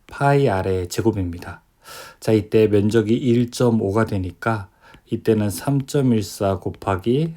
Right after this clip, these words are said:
R의 제곱이 되고요. 자, R의 제곱은 일점오를 삼점일사로 나눈 게 되고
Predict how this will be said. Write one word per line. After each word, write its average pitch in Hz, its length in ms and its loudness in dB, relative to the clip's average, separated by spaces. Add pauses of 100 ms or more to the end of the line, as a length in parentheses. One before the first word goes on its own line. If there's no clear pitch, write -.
(160)
R의 95 400 -2
제곱이 95 340 -6
되고요. 92 440 -4 (680)
자, 92 340 -8
R의 110 320 2
제곱은 104 800 -2 (1000)
일점오를 110 1160 0 (380)
삼점일사로 123 1500 -2
나눈 98 280 0
게 92 120 -2
되고 90 420 -8